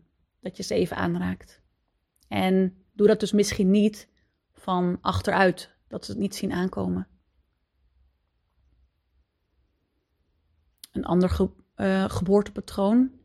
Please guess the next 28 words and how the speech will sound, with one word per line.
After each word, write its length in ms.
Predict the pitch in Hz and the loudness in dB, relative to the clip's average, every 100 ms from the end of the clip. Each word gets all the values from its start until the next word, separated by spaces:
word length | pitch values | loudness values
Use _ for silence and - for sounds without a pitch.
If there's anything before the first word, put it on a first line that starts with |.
| _ | _
en 240 | 185 175 | -4 0
dus 200 | 175 165 | 0 -2
gedragspatroon 840 | - 170 190 - - 196 - 190 | -4 -2 0 -2 -6 -10 -4 -2
wat 140 | 202 196 | 0 -2
je 80 | |
later 260 | 196 196 208 | -2 -2 -2
zou 160 | 202 190 | -6 -2
kunnen 240 | 208 202 | 2 2
zien, 340 | 190 262 - _ _ _ - - - | 4 2 0 _ _ _ -20 -20 -20
is 160 | - - | -18 -4
dat 200 | 202 170 | -2 0
deze 300 | 185 185 185 | 2 2 2
mensen 400 | 175 180 - - | 0 0 0 -2
erg 240 | 190 185 | -2 -2
eigenzinnig 800 | - 175 - 175 185 170 - - - | -4 -4 -2 0 2 2 -2 -12 -20
zijn. 420 | - 170 175 - _ _ _ _ _ _ _ _ _ _ | -12 -8 -8 -10 _ _ _ _ _ _ _ _ _ _
Ze 100 | - | -8
hebben 180 | 180 170 | -4 -2
graag 440 | - - 185 202 - | 0 2 4 4 0
zelf 300 | 214 214 220 | 0 0 2
de 120 | 226 | 2
regie. 600 | 220 - 208 240 - _ _ _ _ _ _ _ _ _ _ _ | 2 2 0 0 -4 _ _ _ _ _ _ _ _ _ _ _
Ze 200 | - 190 | -4 2
willen 220 | 180 175 | 4 4
dingen 320 | 190 202 190 | 4 4 2
graag 380 | - - 175 - | 0 -4 -4 -4
zelf 460 | - - 208 247 175 | -10 2 4 4 2
doen. 420 | 190 208 277 | 2 2 0